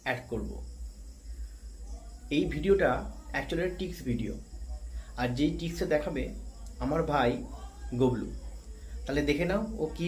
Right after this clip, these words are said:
টিপস দেখায়। আশা করি তোমরা এই টিপসটা দেখে খুবই উপকৃত হবে। এই যে আমার ভাই গবলু, গবলু হ্যালো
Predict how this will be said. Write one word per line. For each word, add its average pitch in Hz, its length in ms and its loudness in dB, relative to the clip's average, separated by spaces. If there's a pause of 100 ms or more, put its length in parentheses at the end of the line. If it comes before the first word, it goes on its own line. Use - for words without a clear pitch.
টিপস 165 300 0
দেখায়। 180 260 4 (580)
আশা 190 240 2
করি 170 160 4 (680)
তোমরা 147 300 4 (400)
এই 135 140 2
টিপসটা 147 380 0
দেখে 175 160 0 (120)
খুবই 165 220 0 (320)
উপকৃত 135 340 2 (100)
হবে। 98 180 -6 (340)
এই 190 100 10
যে 220 120 10
আমার 208 220 10
ভাই 180 160 12 (360)
গবলু, 170 260 12 (1000)
গবলু 165 240 12
হ্যালো 170 140 12